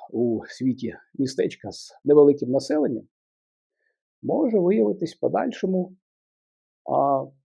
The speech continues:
великою проблемою, якою скористається ворог України і Європи, Росія, яка не може зупинитися в своїй воєнній активності,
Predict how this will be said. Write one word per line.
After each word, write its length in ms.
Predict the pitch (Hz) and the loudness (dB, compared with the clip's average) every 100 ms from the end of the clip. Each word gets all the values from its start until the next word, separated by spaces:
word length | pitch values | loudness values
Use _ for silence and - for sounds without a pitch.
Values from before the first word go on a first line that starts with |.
| _ _ | _ _
великою 440 | 139 156 190 170 151 | 2 2 2 0 -2
проблемою, 600 | 151 135 147 202 160 113 | 0 0 2 0 0 -2
якою 440 | 110 147 151 143 - _ _ _ _ _ _ _ _ _ _ _ | -2 -2 -2 -2 -8 _ _ _ _ _ _ _ _ _ _ _
скористається 960 | - - 123 123 - 131 120 - 110 - _ _ _ _ _ _ _ - | -8 -2 0 0 2 2 2 -2 -8 -8 _ _ _ _ _ _ _ -8
ворог 300 | 110 143 131 | 4 6 6
України 420 | 131 123 131 123 | 0 0 0 2
і 40 | 120 | 0
Європи, 400 | 120 175 214 - _ _ _ _ _ - | 0 0 -4 -10 _ _ _ _ _ -8
Росія, 400 | 107 113 180 170 | -6 -4 0 2
яка 240 | 131 135 | 2 0
не 160 | 123 190 | 4 6
може 220 | 208 139 | 6 4
зупинитися 540 | 139 131 165 165 - | 2 2 2 0 -6
в 80 | 123 | -8
своїй 480 | - 127 131 143 143 _ _ _ _ _ _ _ _ | -4 0 2 2 -2 _ _ _ _ _ _ _ _
воєнній 400 | - 135 139 131 | 0 4 6 6
активності, 640 | 131 135 233 202 185 170 | 2 2 0 0 -4 -8